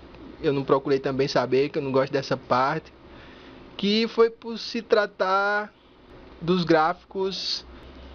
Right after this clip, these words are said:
se tratar dos gráficos que foram, tipo, feitos às pressas e ficou desatualizado. Mas eu discordo disso, porque pra um game de dois mil e um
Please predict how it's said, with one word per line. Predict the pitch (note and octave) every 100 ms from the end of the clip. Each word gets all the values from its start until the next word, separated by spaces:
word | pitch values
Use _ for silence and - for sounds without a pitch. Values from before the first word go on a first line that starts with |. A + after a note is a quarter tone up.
| -
se | -
tratar | B3+ C#4 C4+
dos | B3 B3
gráficos | G3+ G#3 G#3+ - A#3
que | - A3+
foram, | - G#3 G#3 G3+ F#3 - - -
tipo, | - F#3+
feitos | - G#3 G3+ G3
às | G#3 -
pressas | - C#3 C#3 E3 G3+ G3+ - - - -
e | A3+
ficou | - -
desatualizado. | C4 B3+ C4+ B3+ C4 B3 B3+ E3+ C3+ B2 A#2 C#3+ - - - - - - - -
Mas | E4 E4+
eu | E4
discordo | E4+ E4 - G#3 G3+ D3
disso, | C#3+ C3+ D3 - - - -
porque | - A3
pra | A3+ B3
um |
game | B3 A#3
de | G#3
dois | G#3+
mil | G3+ G3+
e | F#3
um | E3+ F#3+ G3+